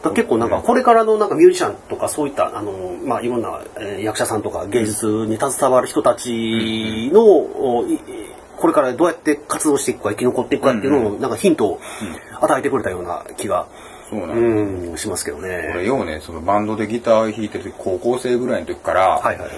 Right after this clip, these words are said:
Speaker 2: 結構僕ずっとテクニック思考っていうか、
Speaker 1: はい。
Speaker 2: この難しいフレーズをいかに弾くかが一番大事みたいなこと言ってる時に、
Speaker 1: ああ、はい。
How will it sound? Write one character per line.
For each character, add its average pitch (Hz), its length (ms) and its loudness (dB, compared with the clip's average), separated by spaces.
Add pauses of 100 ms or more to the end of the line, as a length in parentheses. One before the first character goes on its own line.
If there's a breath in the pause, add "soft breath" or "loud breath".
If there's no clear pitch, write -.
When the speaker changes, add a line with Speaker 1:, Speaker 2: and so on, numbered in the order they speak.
(220)
Speaker 2:
結 92 220 -4
構 87 80 -4
僕 87 180 -4
ず - 120 -8
っ - 20 -20
と - 100 -4
テ 123 140 -6
ク 120 120 -2
ニ 113 140 0
ッ - 20 -16
ク - 140 -8
思 92 300 -2
考 - 40 -10
っ - 60 -16
て 71 80 -10
い 69 40 -8
う 67 60 -12
か、 76 360 0 (120)
Speaker 1:
は 131 140 0
い。 - 20 0
Speaker 2:
こ 131 60 -4
の 143 140 0
難 135 180 2
し 101 120 -6
い - 20 -6
フ 95 140 -8
レ 98 80 2
ー - 20 0
ズ 90 100 -6
を 92 60 0
い 101 80 -2
か - 220 0
に 107 100 -2
弾 - 100 -10
く 95 140 -6
か 78 100 -4
が 71 100 -4
一 76 200 -6
番 95 180 0
大 107 220 2
事 87 60 -12
み 82 100 -12
た 71 100 -6
い 71 60 -8
な 73 60 -12
こ 85 100 -10
と 82 80 -12
言 82 80 -10
っ - 20 -20
て - 80 -12
る - 80 -8
時 - 180 -8
に、 95 300 -6
Speaker 1:
あ - 60 2
あ、 135 240 2
は 101 120 -4
い。 90 60 -8